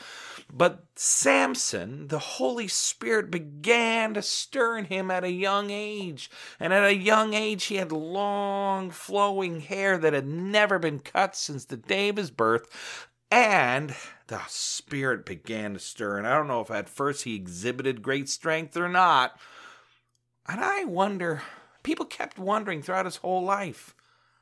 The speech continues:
where does his source of strength come from? Wh-, how can he do his amazing feats of strength? Which makes me think, when you looked at Samson, there was nothing to be impressed with.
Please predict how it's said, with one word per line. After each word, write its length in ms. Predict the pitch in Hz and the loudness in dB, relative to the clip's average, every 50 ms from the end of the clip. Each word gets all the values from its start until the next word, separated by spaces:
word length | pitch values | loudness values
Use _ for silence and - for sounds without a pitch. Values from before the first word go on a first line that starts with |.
| _ _ _ | _ _ _
where 200 | - - 254 - | 0 2 2 4
does 100 | 359 370 | 4 0
his 160 | 359 359 - | -2 -2 0
source 340 | - - 254 247 262 269 - | 2 4 6 6 6 4 2
of 80 | 240 220 | -2 -4
strength 420 | - - 233 226 226 233 214 - | -4 -2 -2 -4 -4 -4 -8 -12
come 300 | - - - 202 214 220 | -10 -2 0 0 0 0
from? 380 | - - 220 202 175 131 101 - - - - - _ | -4 0 2 2 2 2 0 -4 -12 -20 -20 -20 _
Wh-, 200 | - - 170 175 | -8 -4 -2 0
how 280 | 180 - - 240 277 320 | 0 4 6 6 6 6
can 220 | - - 320 277 | 4 0 0 0
he 160 | 277 269 254 214 | 0 0 -2 -2
do 240 | 190 233 240 233 | -2 -2 0 0
his 220 | 226 214 196 175 180 | 0 0 0 0 -2
amazing 560 | 180 180 196 214 226 226 202 202 220 208 190 | -2 0 0 -2 -2 -2 -4 -6 -6 -8 -6
feats 280 | - 220 214 202 - 208 | -8 -8 -8 -8 -10 -10
of 80 | 190 | -10
strength? 300 | - - 233 220 208 180 | -2 0 0 0 2 -2
Which 160 | 180 160 - | -4 -6 -4
makes 300 | 180 226 226 220 208 - | -2 -2 -2 -2 -2 -4
me 180 | 240 277 302 330 | -4 -2 -2 -4
think, 320 | - - 185 175 165 - - - - - - - _ | -2 -2 -2 -2 -2 -4 -10 -18 -20 -20 -20 -16 _
when 220 | - 147 151 156 | -2 0 2 4
you 120 | 160 160 165 | 4 6 6
looked 400 | 175 208 262 381 415 403 - - | 4 4 2 0 0 -2 -2 -2
at 160 | 202 175 - - | -2 -2 -2 -4
Samson, 720 | - - 320 330 359 349 349 349 - - - 170 160 175 | -4 -2 0 0 -2 -2 -4 -4 -6 -6 -6 -6 -8 -8
there 200 | - 254 302 302 | -8 -8 -6 -4
was 220 | 247 170 - - | -4 -4 -4 -6
nothing 560 | 180 202 233 269 277 269 - - - 143 135 135 | -8 -8 -8 -8 -10 -12 -12 -12 -12 -12 -10 -10
to 80 | 139 | -12
be 220 | 135 135 147 147 139 | -10 -10 -10 -10 -10
impressed 680 | 127 123 - - - 262 277 294 - - - - _ | -12 -14 -14 -14 -12 -12 -12 -12 -14 -18 -20 -20 _
with. 300 | - 165 - - - - | -20 -20 -20 -20 -20 -20